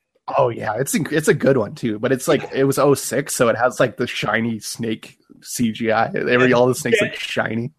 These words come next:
Speaker 2: So, yeah, this, yeah, it looks like fucking garbage. But man, like,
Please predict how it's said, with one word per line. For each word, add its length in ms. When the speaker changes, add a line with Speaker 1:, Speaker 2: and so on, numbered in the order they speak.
Speaker 2:
So, 220
yeah, 220
this, 220
yeah, 180
it 180
looks 200
like 240
fucking 360
garbage. 500
But 160
man, 200
like, 260